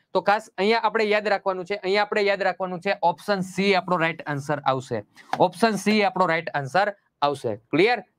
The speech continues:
ચાલો, એના પછી આગળ વધીએ. તો પછીનો ક્વેશ્ચન છે,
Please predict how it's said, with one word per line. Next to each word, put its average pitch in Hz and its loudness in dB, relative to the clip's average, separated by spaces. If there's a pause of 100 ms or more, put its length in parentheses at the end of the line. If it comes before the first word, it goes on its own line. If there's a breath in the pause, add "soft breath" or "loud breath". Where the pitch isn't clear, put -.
(160)
ચાલો, 131 0 (1400 loud breath)
એના 220 2
પછી 233 2
આગળ 226 2
વધીએ. 233 2 (760)
તો 208 2
પછીનો 233 2
ક્વેશ્ચન 226 2
છે, 226 4